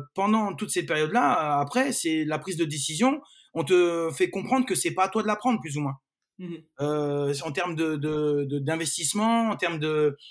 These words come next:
Speaker 1: parce que t'as pas le bagage. Euh, investir correctement, peut-être à part si c'est des trucs qui te passionnent, donc, euh, tu t'es, je sais pas moi, t'es, t'es fou d'équitation, ben, tu vas investir dans les chevaux, tu connais.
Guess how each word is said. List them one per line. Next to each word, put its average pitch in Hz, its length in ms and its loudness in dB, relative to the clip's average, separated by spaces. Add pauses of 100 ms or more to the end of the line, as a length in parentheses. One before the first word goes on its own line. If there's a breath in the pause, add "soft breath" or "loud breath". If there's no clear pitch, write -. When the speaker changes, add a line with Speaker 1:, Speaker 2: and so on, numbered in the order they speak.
(120 loud breath)
Speaker 1:
parce 160 160 -2
que 185 80 -4
t'as 156 180 0
pas 240 440 4
le 160 140 2
bagage. 202 480 2 (100)
Euh, 135 540 0 (640)
investir 151 460 -4
correctement, 170 580 0
peut-être 143 320 -4
à 135 60 -2
part 143 280 -2 (220 loud breath)
si - 140 -6
c'est 151 160 -2
des 151 120 -2
trucs 143 180 -8
qui 139 420 -2
te 143 60 -2
passionnent, 156 480 0
donc, 143 220 -2
euh, 135 220 2
tu 139 140 -10
t'es, 139 360 -2
je 131 60 -6
sais - 80 -16
pas 175 120 -4
moi, 139 160 -2
t'es, 135 240 -6 (200 soft breath)
t'es 147 100 -4
fou 139 120 -8
d'équitation, 147 580 -2
ben, 120 140 -4
tu 117 140 -12
vas 120 200 -4
investir 131 360 -4
dans 131 100 -2
les 131 80 0
chevaux, 151 300 -4
tu - 120 -16
connais. 196 340 -2